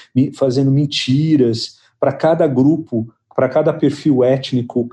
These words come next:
pra cada perfil socioeconômico, jogando mentira. Eu comecei a ver o seguinte, cara,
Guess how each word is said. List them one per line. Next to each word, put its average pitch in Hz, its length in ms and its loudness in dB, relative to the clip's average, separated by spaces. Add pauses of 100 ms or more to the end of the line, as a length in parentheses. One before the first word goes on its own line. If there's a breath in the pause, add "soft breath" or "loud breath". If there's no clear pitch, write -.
(100)
pra 127 120 -4
cada 147 220 0
perfil 143 340 -2
socioeconômico, 135 1200 -2 (360 loud breath)
jogando 143 300 2
mentira. 143 380 -2 (520 loud breath)
Eu 294 100 2
comecei 240 460 0
a 208 40 0
ver 202 160 -2
o 233 40 -4
seguinte, 175 880 -4
cara, 123 520 -4